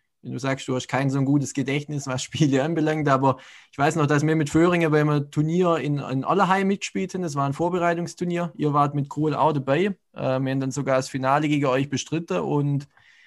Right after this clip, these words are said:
ich kann mich noch gut entsinnen, wie du, wie wirklich die erste Halbzeit ihr klar überlegen wart und du als Spielertrainer, was sehr, sehr aktiv warst, was, was Coaching anbelangt hat, was auch einfach viele Ballkontakte und wir eigentlich nur hinterhergelaufen sind. Du bist später dann raus und wir haben das Spiel irgendwie noch <laughs> zwei eins gewonnen.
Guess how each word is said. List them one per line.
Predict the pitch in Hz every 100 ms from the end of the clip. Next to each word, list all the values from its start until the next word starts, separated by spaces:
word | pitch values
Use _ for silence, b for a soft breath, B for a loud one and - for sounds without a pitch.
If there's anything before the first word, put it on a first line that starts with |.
| b b _
ich | _ -
kann | 147 165
mich | 175
noch | 165
gut | 147 208
entsinnen, | 190 160 202 208
wie | 185 175
du, | 175 170
wie | 160 165
wirklich | 170 180 160
die | 151
erste | 156 143 147
Halbzeit | 170 - 160
ihr | 147 147
klar | 147 135 180
überlegen | 156 156 180 196 185
wart | 185 190
und | 156 151
du | 156
als | 156 147
Spielertrainer, | - 175 180 147 156 156 156 151 - -
was | 127 135 147
sehr, | 165
sehr | 156 143
aktiv | 143 - 185 196 180
warst, | 175 170 156
was, | 156 147
was | 151 -
Coaching | 165 175 170 160
anbelangt | 160 156 156 160 160
hat, | 147
was | 135 139
auch | 143
einfach | 120 139 143 131 - _ _ _
viele | 175 175
Ballkontakte | 160 165 190 185 180 180 185 165
und | 160
wir | 147
eigentlich | 170 180
nur | 185
hinterhergelaufen | 175 151 180 214 202 208 202
sind. | 185 214 226 b b b -
Du |
bist | 151 147
später | - - 156 165
dann | 151
raus | 139 151 180 160
und | 147
wir |
haben | 151
das | 143
Spiel | - 165 151
irgendwie | 160 165 156
noch | 147
<laughs> |
zwei | - -
eins | 143 139 131 131
gewonnen. | 151 170